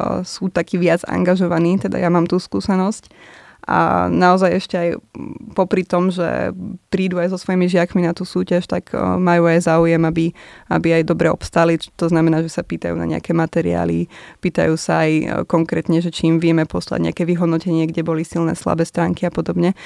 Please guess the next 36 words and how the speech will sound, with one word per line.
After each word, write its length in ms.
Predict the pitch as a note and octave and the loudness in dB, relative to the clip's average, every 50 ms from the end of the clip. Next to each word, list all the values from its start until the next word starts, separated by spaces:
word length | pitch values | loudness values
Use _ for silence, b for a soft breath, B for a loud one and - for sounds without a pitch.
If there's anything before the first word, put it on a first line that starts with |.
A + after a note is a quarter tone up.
| B B B | B B B
A 140 | B - F#3 | B 0 2
to 80 | - G3 | 2 2
je 80 | F#3+ | 4
tiež 180 | - G3+ G3+ F#3+ | 4 4 4 4
akože 240 | F3+ - F3 F#3 E3+ | 2 2 0 0 -2
dôležitá 460 | F#3+ F#3 F#3 F3+ F#3 G3 F3+ F3+ F3+ | 2 4 4 6 6 6 4 2 0
spätná 340 | - - F#3 - F#3 E3+ E3+ | 2 0 0 2 2 2 2
väzba 300 | E3+ F3 F3+ F3 F3+ E3+ | 2 2 2 2 0 -2
pre 240 | - - F3 E3 | 0 2 2 2
ich 100 | E3+ F3 | 2 2
výučbu, 460 | F3 E3+ E3 E3+ F3 F3 F3 E3 E3 D#3+ D#3 | 2 2 4 4 4 2 2 0 0 0 0
keď 140 | - D#3+ - | -2 -6 -8
s-, 180 | - - - - | -8 -10 -4 -2
napríklad 400 | F3 D#3+ - - F3 - F3 E3+ | -2 0 0 0 2 2 2 2
zistia, 400 | F3 F3+ - - F#3+ F3 E3+ F3 | 2 -2 -2 0 2 2 2 2
že 320 | E3+ E3+ D#3 D#3 D#3 E3 B B B B B B B B - | 2 0 0 0 0 -2 B B B B B B B B -2
kategória 520 | - E3+ D3+ - E3+ D#3+ E3+ E3 E3 D#3+ D3+ | 0 0 2 2 2 4 4 4 4 2 0
finančná 480 | - - F3 E3+ E3+ E3 - - E3+ | 0 0 2 2 2 2 2 0 -2
gramotnosť 640 | F3 F3 F3 E3 E3 E3 D#3+ - E3 D#3+ D#3+ D#3+ D#3+ | -2 0 0 2 2 2 0 0 2 2 2 0 -2
bola 360 | F3 E3+ E3 D#3+ D#3 D#3 D3+ D#3 | -2 -2 0 2 2 2 2 2
najsilnejšia 720 | D#3+ D#3+ D#3+ - - E3+ E3 E3 D#3+ E3 - - F3 E3 | 2 2 0 0 0 0 2 2 2 2 0 0 -2 0
a 80 | E3 D#3+ | 2 2
naopak 400 | D#3 D#3 D#3 - - - - - | 2 2 2 0 -2 -6 -6 -6
kategória 800 | E3+ E3+ - E3 E3 E3 D#3+ D#3+ D#3+ D#3+ D#3 D3+ D3+ D#3 - - | -8 -6 -6 -4 -2 0 0 0 0 0 2 2 0 0 0 0
aktuálne 480 | - E3+ - - - E3+ D#3+ D#3+ E3 D#3+ | -2 -2 -2 -2 0 0 2 4 2 2
dianie 640 | D#3 E3 D#3+ D#3+ D#3+ E3 E3 D#3+ D#3+ D#3 D#3+ D#3+ | 2 0 0 2 2 4 4 4 4 2 2 0
bola 240 | D#3 D#3+ D#3+ D#3+ D#3 | 0 0 0 2 2
najslabšia, 560 | D#3 E3+ - - F#3+ F3+ - - - G3 F#3+ | 0 0 0 0 0 0 0 0 2 2 2
tak 160 | F#3 - - | 2 0 -6
si 100 | - - | -8 -8
vedia 300 | F#3+ E3 E3 D#3+ E3 D3+ | -6 -6 -2 -2 -4 -4
povedať, 320 | - - - - - - - | -2 -2 -4 -2 -4 -4 -6
že 140 | F3 E3+ - | -6 -4 -4
dobre, 240 | E3 D#3+ E3+ E3+ - | -2 0 0 -2 -2
tak 240 | - - - - | -2 -8 -12 -14
v 100 | B B | B B